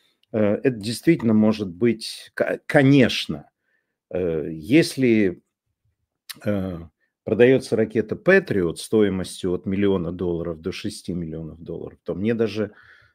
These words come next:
трудно <laughs> себе представить, сколько же дронов надо дать взамен.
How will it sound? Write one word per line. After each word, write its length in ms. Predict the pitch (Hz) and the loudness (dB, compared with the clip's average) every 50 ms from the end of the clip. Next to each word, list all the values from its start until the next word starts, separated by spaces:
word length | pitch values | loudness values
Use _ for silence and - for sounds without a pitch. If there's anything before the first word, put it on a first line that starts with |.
| _ - | _ -6
трудно 520 | - 107 107 113 107 104 95 98 - - - - - - - _ _ | -4 -4 -2 0 0 0 -2 -2 -4 -6 -8 -10 -10 -12 -18 _ _
<laughs> 320 | - - - - - _ | -20 -20 -20 -20 -20 _
себе 220 | - - 117 113 110 | -4 2 2 2 2
представить, 480 | - 107 87 - - 135 127 127 - | 2 -2 -4 0 4 4 6 6 4
сколько 320 | - - - 113 107 - 117 | 0 0 0 0 0 -2 -2
же 120 | - 120 | -2 -2
дронов 440 | 98 - 117 120 117 113 110 107 - | 0 2 2 4 4 4 2 0 0
надо 300 | 107 107 107 98 101 95 | 0 0 0 0 -2 -2
дать 280 | 87 101 110 104 95 92 | 2 2 2 2 2 -2
взамен. 760 | 87 92 85 87 117 117 113 107 101 87 78 76 80 - | -8 -8 0 2 2 4 4 4 2 0 -4 -8 -12 -16